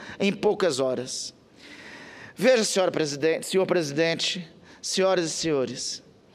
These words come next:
essas hidrelétricas se instalaram sob o rio Araguari Primeiro, com a promessa de desenvolvimento para nós. A promessa é que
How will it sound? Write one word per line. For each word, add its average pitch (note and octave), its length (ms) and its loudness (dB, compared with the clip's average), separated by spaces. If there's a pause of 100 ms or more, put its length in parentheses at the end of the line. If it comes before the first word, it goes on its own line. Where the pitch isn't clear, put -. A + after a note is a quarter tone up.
(160)
essas B3 200 -2
hidrelétricas B3 680 2
se A#3+ 100 -2
instalaram G3 840 2 (1700)
sob B3+ 520 4
o A3 60 8
rio G#3 180 6
Araguari F#3 800 2 (300)
Primeiro, C4 380 4
com D4 160 2
a C#4+ 80 2
promessa B3 720 2
de A3+ 120 2
desenvolvimento A3+ 1120 2
para D3 260 2
nós. - 560 -6 (960)
A F3 100 4
promessa A3 720 2
é A#3 40 2
que G3+ 520 -2